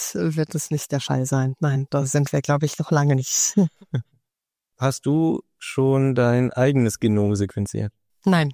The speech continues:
Speaker 1: Würde ich auch nicht empfehlen, das zu tun, tatsächlich.
Speaker 2: Einfach
Speaker 1: Ja.
Speaker 2: so. Mhm.
Speaker 1: Einfach mal so, ja, nee. Mhm.
Speaker 2: Wo informiere ich mich als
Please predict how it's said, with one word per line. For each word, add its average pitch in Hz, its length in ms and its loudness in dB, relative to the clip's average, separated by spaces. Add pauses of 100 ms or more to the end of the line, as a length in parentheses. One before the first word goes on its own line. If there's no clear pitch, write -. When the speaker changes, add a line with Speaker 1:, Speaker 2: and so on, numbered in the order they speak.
(960)
Speaker 1:
Würde 233 180 6
ich 196 120 2
auch 202 80 6
nicht 202 140 4
empfehlen, 165 500 2
das 156 180 -2
zu 185 120 -6
tun, 170 460 0
tatsächlich. 165 600 -4
Speaker 2:
Einfach 117 240 0
Speaker 1:
Ja. 92 100 2
Speaker 2:
so. 104 220 0 (160)
Mhm. 123 400 -4 (260)
Speaker 1:
Einfach 180 340 2
mal 165 200 4
so, 151 380 2
ja, 175 320 2
nee. 170 340 0 (100)
Mhm. 175 340 0
Speaker 2:
Wo 143 520 2 (340)
informiere 135 560 0
ich 135 120 -6
mich 131 260 -2
als 117 480 -2